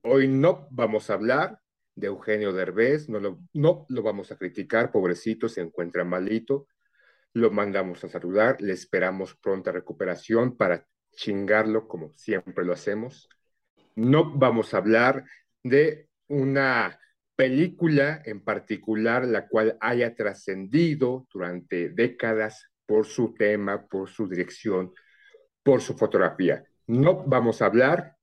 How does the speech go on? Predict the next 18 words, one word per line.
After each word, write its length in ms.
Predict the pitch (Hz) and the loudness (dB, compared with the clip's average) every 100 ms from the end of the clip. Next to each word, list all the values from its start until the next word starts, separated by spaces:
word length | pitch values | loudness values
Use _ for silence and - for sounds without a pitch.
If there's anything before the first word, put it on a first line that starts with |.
| _ | _
de 280 | 120 127 131 | 2 2 2
alguna 760 | 117 110 107 117 120 110 87 - _ _ _ - | 0 0 0 0 0 -2 -6 -12 _ _ _ -2
corriente 560 | 123 120 165 180 180 | 2 4 4 4 2
cinematográfica, 1300 | 175 139 123 110 107 104 110 147 151 151 - 143 151 - | 4 4 6 4 0 2 4 2 0 -4 -2 -4 -4 -4
no 200 | 120 131 | 0 2
vamos 360 | 135 127 120 | 2 0 -2
a 60 | 113 | -4
hablar 260 | 104 123 120 | 0 2 2
de 60 | |
un 80 | 117 | -2
director 400 | 101 101 113 107 | -4 -4 -2 -2
en 120 | 101 | -2
particular, 720 | 101 - - - 113 139 160 - - _ _ - | -8 -10 -10 -4 0 0 -2 -12 -20 _ _ -6
no 340 | 123 170 143 | 2 2 2
vamos 360 | 147 131 117 117 | 0 0 0 -4
a 60 | 98 | 0
hablar 440 | 131 185 202 - _ _ | 2 2 0 -8 _ _
de 480 | 135 135 180 180 - | -2 2 2 0 -10